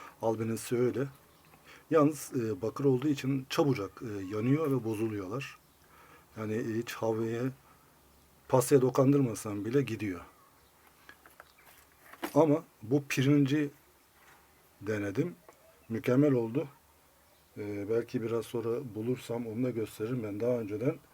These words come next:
e, değişik değişik, e, bakır haznelerle aynı şekilde, e, boru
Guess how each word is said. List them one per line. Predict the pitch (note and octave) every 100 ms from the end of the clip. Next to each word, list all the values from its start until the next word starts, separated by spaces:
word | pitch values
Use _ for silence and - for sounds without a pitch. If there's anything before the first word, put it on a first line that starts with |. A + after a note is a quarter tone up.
| - - _
e, | G#2
değişik | G2+ G#2 F#2+ A#2 A#2 C3+
değişik, | B2 A2+ G#2+ C#3 C3+ -
e, | A2 G2 F#2+ G2 A2 - _ _ _ _ _ - - - - _ - - - -
bakır | G2+ A#2+ F3 - - - - _ _ _ _ _ _ _ _ -
haznelerle | - A2+ G#2+ A2 B2 D3 C#3+ A2 D#3+ - _ _ _ _ - _ - - _ _ _ _
aynı | B2 C3 B2
şekilde, | A2 G#2+ - G2+ G2 D#3 D#3+ -
e, | G#2 G2 F#2 E2
boru | G#2 B2+ A#2